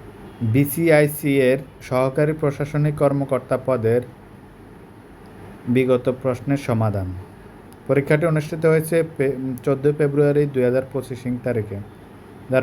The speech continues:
পূর্ণমান ছিল একশো এবং সময়কাল ছিল এক ঘন্টা। তো চলুন শুরু করা যাক। উচ্চারণের সময় মুখবিবর উন্মুক্ত থাকে বলে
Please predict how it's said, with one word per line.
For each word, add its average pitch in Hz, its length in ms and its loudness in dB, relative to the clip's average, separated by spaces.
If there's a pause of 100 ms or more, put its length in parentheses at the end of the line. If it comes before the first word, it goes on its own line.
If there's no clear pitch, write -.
পূর্ণমান 139 340 2
ছিল 135 200 -2
একশো 135 300 0
এবং 131 160 0
সময়কাল 123 420 -2
ছিল 123 200 -4
এক 113 120 0
ঘন্টা। 98 360 -4 (560)
তো 143 80 0
চলুন 160 280 2
শুরু 156 240 0
করা 151 240 2
যাক। 151 180 2 (480)
উচ্চারণের 156 480 0
সময় 156 300 0
মুখবিবর 156 880 2 (340)
উন্মুক্ত 147 480 2
থাকে 131 260 -2
বলে 147 400 4